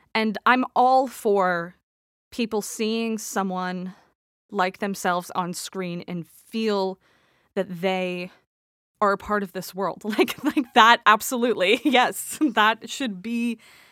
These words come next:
the case for everyone. But I also,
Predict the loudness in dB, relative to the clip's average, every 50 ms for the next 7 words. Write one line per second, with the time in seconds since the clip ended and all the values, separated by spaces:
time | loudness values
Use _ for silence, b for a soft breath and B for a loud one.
0 | B B B B _ -4 -4 -4 -4 -2 -2 -2 -2 -2 -6 -6 -4 -4 -2 0
1 | 0 -2 -2 -2 -2 -2 -2 -4 -6 -6 -8 -4 0 0 2 2 0 -4 b b
2 | b b b b b b b b b b b b b b b _ _ _ _ _
3 | _ _ _ _ _ _ 2 4 4 4 4 4 2 2 2 4 4 4